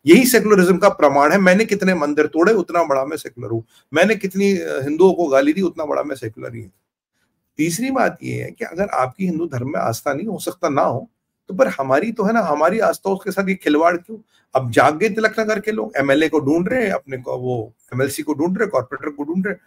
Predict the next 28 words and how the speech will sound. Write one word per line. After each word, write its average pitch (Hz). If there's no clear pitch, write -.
सब 123
सफा, 123
सब 123
सफा 147
चिट, 196
कोई 123
गायब 110
हो 196
गया, 277
कोई 135
आ 120
ही 131
नहीं 214
रहा। 294
अब 127
उनको 151
तो 180
डर 160
लग 165
रहा 202
होगा, 214
वो 202
ईडी 165
कभी 190
ना 208
बुला 220
ले 240
उनको। 240